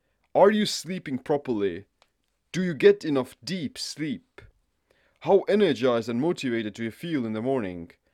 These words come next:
Are you having trouble waking up, and would you simply want to nap all the time just so you wouldn't have to deal with the challenges of life?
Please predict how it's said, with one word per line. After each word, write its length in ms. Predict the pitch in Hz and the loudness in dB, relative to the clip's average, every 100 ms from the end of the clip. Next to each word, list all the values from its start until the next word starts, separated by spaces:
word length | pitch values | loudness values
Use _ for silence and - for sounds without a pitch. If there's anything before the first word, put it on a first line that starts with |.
| _ | _
Are 140 | - 190 | 4 6
you 100 | 214 | 6
having 200 | 208 202 | 4 0
trouble 360 | - 180 170 | 0 2 2
waking 360 | 120 160 151 120 | 0 -2 0 2
up, 360 | 127 - _ - - | 2 0 _ -20 -12
and 420 | - 110 107 107 - | -6 -4 -4 -6 -10
would 220 | 110 113 | -10 -10
you 60 | |
simply 320 | 107 151 147 123 | -8 -8 -6 -4
want 200 | 120 117 | -6 -6
to 80 | |
nap 280 | 107 123 151 - _ - | -4 -2 -2 -6 _ -8
all 160 | 123 110 | -6 -6
the 100 | 110 | -8
time 480 | - 139 101 85 | -6 -4 -4 -8
just 260 | 92 131 127 | -6 -6 -4
so 100 | - | -6
you 140 | 113 | -6
wouldn't 200 | 120 131 | -4 -4
have 120 | 120 113 | -4 -8
to 60 | |
deal 320 | 104 131 151 | -12 -8 -6
with 160 | 113 107 | -6 -6
the 80 | 113 | -8
challenges 500 | - 135 113 104 101 | -6 -4 -4 -8 -12
of 140 | 98 | -4
life? 480 | 139 113 - _ _ | -2 -2 -6 _ _